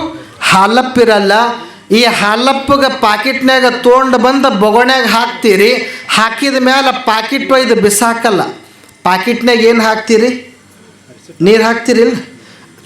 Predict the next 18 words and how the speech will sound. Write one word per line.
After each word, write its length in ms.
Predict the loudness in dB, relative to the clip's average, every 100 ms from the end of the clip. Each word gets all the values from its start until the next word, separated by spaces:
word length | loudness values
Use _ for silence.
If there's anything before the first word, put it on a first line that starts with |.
| 0
ಚಲೋ 200 | 2 4
ಅಳಗ್ಯಾಡಿಸ್ತೀರಿ, 760 | 2 0 0 0 0 -2 0
ಒಂದ್ 160 | 0 2
ಸ್ವಲ್ಪನೂ 380 | 0 0 2 2
ಉಳಿಬಾರ್ದಂತ. 680 | 4 4 2 0 -2 -4 -10 -20 -4
ಅವು 100 | -2
ಮೊದಲೇ 400 | 2 2 2 2
ನೀರಾಗ 460 | 2 2 2 2 0
ಹಾಲು 280 | 0 -2 0
ಬಂದಿರ್ತಾವ, 640 | 0 0 0 0 0 0 -2 -4 -10 0
ಇನ್ನೊಂದ್ 380 | 2 4 4 2
ತಟ್ಟಕ್ಕ 400 | 0 0 -2 0 -2 -2 -10 -18 -4
ನೀರ್ 380 | 0 2 2 2
ಹಾಕಿ 440 | 0 0 0 0
ಅಳಗ್ಯಾಡಿಸಿ 1080 | 0 0 0 0 0 0 0 0 0 -2 -8 -8 -2
ಆ 140 | 0
ಬೊಗಣಿಗೆ 540 | 0 0 0 0 0
ಹಾಕಿ 460 | 0 0 -2 0